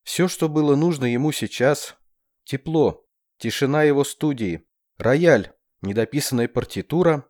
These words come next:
и закончить. Он услышал слова Вернона, завершавшего разговор. «Отлично, перепишите резюме и поставьте на четвертую полосу. Я буду часа через два». Затем к Клайву. «Чертовы израильтяне.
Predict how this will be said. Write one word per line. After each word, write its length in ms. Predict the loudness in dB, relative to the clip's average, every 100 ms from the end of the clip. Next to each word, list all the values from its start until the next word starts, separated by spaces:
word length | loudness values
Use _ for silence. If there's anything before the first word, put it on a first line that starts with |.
| _
и 100 | -2
закончить. 800 | 0 2 0 -2 -4 -12 -18 -20 _ _ _ _ _ _ _ _
Он 220 | 2 4
услышал 500 | 2 0 -2 -2 -2
слова 360 | -2 -2 0 2
Вернона, 580 | 4 4 4 -4 -6 -8 _
завершавшего 760 | -8 -4 -2 0 -2 -2 -4 -4
разговор. 480 | -2 0 2 -2 -4 _ _ _ _
«Отлично, 640 | -6 -4 -2 -2 -4 -8 -10 _
перепишите 600 | -4 -2 -2 -4 -2 -2
резюме 460 | -2 0 0 2 0
и 200 | -4 -6
поставьте 560 | -2 -2 0 -2 0 -4
на 140 | -4
четвертую 480 | -6 -2 -2 -2 -6
полосу. 580 | -4 -4 -6 -10 -14 -16 _ _
Я 140 | 2
буду 200 | 2 0
часа 300 | -4 -4 -4
через 300 | -4 -6 -8
два». 300 | -8 -8 -10 _ _ _
Затем 380 | -8 -4 0 0
к 60 | 0
Клайву. 580 | -2 -2 -2 -4 -8 _ _ _ _ _ _
«Чертовы 680 | -8 0 0 0 -6 -8 -8
израильтяне. 960 | -8 -4 -2 -2 -4 -6 -6 -6 -10